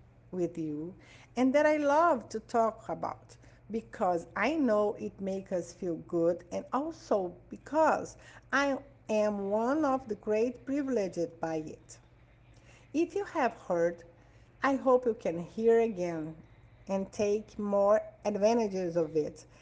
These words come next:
than you already have. And who will listen for the first time, since,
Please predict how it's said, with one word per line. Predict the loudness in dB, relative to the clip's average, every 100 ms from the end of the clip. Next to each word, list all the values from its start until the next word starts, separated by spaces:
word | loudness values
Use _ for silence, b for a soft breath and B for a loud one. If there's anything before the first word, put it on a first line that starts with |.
| B B
than | 0 2
you | 2
already | 2 2 2 0 -2
have. | -2 -2 -4 -14 -20 -20 -20 -20 -20 -20 -20 B B B
And | -2 -2 -2 -8 -6
who |
will | -2 2 4
listen | 6 4 4 -4 -2
for | 2 2
the | 2 -4 -4 -10 0
first | 2 2 0
time, | -2 0 -2 -6 -10 -16 b b b
since, | -2 0 0 -4